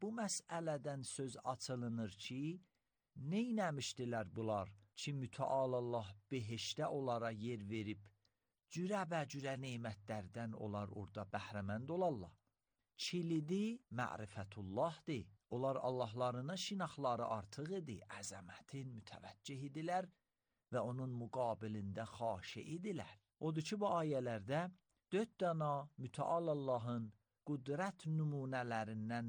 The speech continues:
nişanələrindən bəyan eləyir ki, necə xəlq eləyibdi və insanları dəvət eləyir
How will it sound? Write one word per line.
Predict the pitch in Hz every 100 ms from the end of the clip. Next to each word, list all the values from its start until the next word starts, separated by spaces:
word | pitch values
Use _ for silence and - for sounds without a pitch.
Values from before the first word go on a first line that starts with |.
| 110
nişanələrindən | - 113 107 98 92 90 87 87 95 123 131 - _ _ -
bəyan | 107 110 123 120 101 92
eləyir | 85 78 87 78
ki, | - 101
necə | 113 120 123 110
xəlq | 120 120 107 120
eləyibdi | 110 107 101 101 117 110 - _ _ _ -
və | 131 151 165 - _ _ _ -
insanları | 147 143 160 170 165 175 226
dəvət | 190 170 156 175 175 165
eləyir | 151 143 185